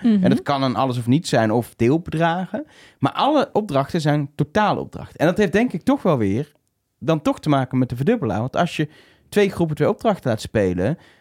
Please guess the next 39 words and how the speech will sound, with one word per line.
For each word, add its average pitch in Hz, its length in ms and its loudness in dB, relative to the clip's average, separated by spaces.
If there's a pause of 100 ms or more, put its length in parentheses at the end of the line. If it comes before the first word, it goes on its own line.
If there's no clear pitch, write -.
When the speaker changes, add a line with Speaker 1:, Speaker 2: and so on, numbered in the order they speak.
(120)
Speaker 2:
dan 139 380 2 (200)
Speaker 1:
Wat 233 200 -4
verdubbel 233 360 0
je 190 80 2
dan 175 160 -4
Speaker 2:
ja, 208 120 2
Speaker 1:
precies? 175 80 2
Speaker 2:
en 175 100 4
wie, 220 280 2
soms 220 240 0
heb 175 200 0
je 208 60 -2
de 165 80 0
kandidaat 175 440 0
ook 151 80 0
niet 131 160 0
bij 113 100 0
elkaar. 101 300 0
Dus 110 100 -6
dan 131 120 2
Speaker 1:
Nee. 165 140 4
Speaker 2:
moet - 100 -12
de, 147 300 2 (280)
de 135 120 0
kandidaat 160 640 0
ergens 151 300 0
anders 202 220 0
bepalen 190 320 0
over 156 160 0
een - 80 -4
andere 196 300 0
opdracht 156 300 0
verdubbelen. 196 460 0
Waar 180 120 2
die 160 140 0
ook, 160 200 2
als - 280 -4
de 147 80 -2
mol 175 460 2